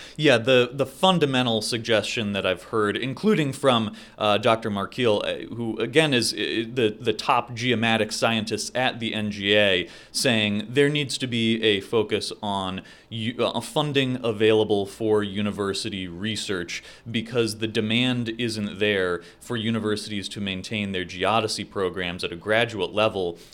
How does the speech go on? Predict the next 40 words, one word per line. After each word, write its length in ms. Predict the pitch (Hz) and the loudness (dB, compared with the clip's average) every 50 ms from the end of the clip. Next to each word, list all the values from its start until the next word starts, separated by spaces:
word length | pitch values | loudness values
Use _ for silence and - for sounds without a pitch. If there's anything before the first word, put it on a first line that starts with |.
| - - | -14 -10
uh, 100 | - - | -10 -10
without 560 | - 135 123 123 107 117 113 110 110 - - | -8 -4 -2 -2 0 2 2 2 2 0 -4
funding 460 | - - 123 120 117 110 107 104 101 104 | -2 0 0 2 2 0 0 -2 -4 -6
from, 480 | - - - 117 101 101 98 98 92 - - - - _ | -10 -4 -2 -2 0 0 -2 -4 -8 -10 -14 -20 -14 _
uh, 400 | - 92 90 90 87 85 - - - - | -2 0 2 4 2 2 0 -2 -6 -14
the, 340 | 131 123 117 98 98 95 - | -6 -2 2 2 2 2 0
the 100 | 107 104 | -2 -8
federal 400 | - - - 120 107 101 92 92 | -4 0 2 2 4 4 2 2
government. 380 | 92 98 92 82 82 82 82 82 | 2 2 0 0 -2 -8 -8 -8
It 100 | 87 - | -8 0
could 180 | - 143 143 | 0 0 2
be 140 | 117 131 123 | 2 0 0
the 220 | 117 113 113 - 117 | 0 -2 -2 -2 -2
N 140 | 117 113 | -2 -2
G 180 | 107 104 107 107 | -2 0 2 4
A, 140 | 104 104 104 | 4 4 2
it 100 | 101 104 | 0 -2
could 160 | - 123 104 | -8 -6 -6
be 100 | 107 95 | -6 -6
somewhere 380 | - - 113 104 98 92 90 90 | -4 -4 -4 -4 -2 -2 0 2
else, 280 | 90 90 87 - - - - - - - | 2 2 2 0 -6 -12 -16 -20 -16 -4
but 220 | 120 113 107 104 - - | 2 4 4 4 4 0
it's 200 | 135 127 - - | -4 -2 -2 -2
not 320 | 127 127 127 127 127 - - | -2 2 4 2 2 2 0
something 380 | - 139 120 110 113 113 110 | 0 0 0 0 -2 -2 0
that 140 | 107 101 101 | 0 -2 -2
has 140 | 117 110 101 | -2 0 2
ever 240 | 123 127 117 117 113 | 2 2 2 0 -4
really 300 | 104 101 110 107 104 104 | -4 -4 -4 -2 -2 -4
been 260 | - 98 95 90 85 | -4 -4 -6 -6 -8
driven 460 | - 104 95 107 104 104 101 92 92 | -8 -4 -4 -2 -2 -2 -4 -4 -4
by 160 | 85 87 87 | -2 -2 -2
the 80 | 85 - | -2 -4
private 420 | - - - 98 90 85 85 82 | -8 -4 -2 0 0 0 -4 -6
sector. 480 | - - - 101 90 - - 82 73 - - | -8 -4 -2 -2 -2 -2 -4 -10 -10 -8 -8
So 160 | - - 151 | -2 0 4
there 200 | 147 151 151 151 | 6 6 6 6
are 60 | 147 | 4
these 240 | 139 139 135 127 123 | 2 2 -4 -2 -2
issues 520 | 151 151 147 - 156 151 135 127 120 - | -2 -2 -2 -4 -6 -4 -4 -4 -4 -6